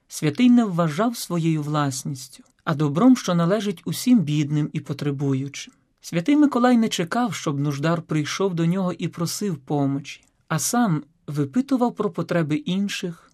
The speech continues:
шукав бідних, щоб їм допомогти. Робив це переважно так, щоб ті навіть не знали, хто є їхнім доброчинцем. Таким чином, святий Миколай показав, що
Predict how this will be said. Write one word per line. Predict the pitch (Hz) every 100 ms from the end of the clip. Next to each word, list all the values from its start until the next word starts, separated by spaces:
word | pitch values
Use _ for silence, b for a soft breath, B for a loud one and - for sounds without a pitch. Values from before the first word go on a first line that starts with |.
| _
шукав | - 165 - 139
бідних, | 131 202 - 156 131 - _ _ _
щоб | - 160 135
їм | 208 208
допомогти. | 190 180 175 165 - 143 139 156 _ _ _ _ _
Робив | 156 156 254
це | 262 294
переважно | 240 180 160 156 151
так, | 143 220 247 - _ _ _ _ _
щоб | - 160 -
ті | 277
навіть | 254 254 233
не | 202 190
знали, | 151 147 143 147 170 _ _ _
хто | - - 302
є | 262
їхнім | 165 147 147 170 160
доброчинцем. | 156 156 175 - 151 143 139 - 180 - _ _ _ _ _
Таким | - 151 170 156
чином, | 220 220 156 139 139 _ _ _ _
святий | - 160 151 247
Миколай | 247 240 214 226 220
показав, | 190 180 160 175 214 190 170 _ _ _ _
що | - - 190 196 196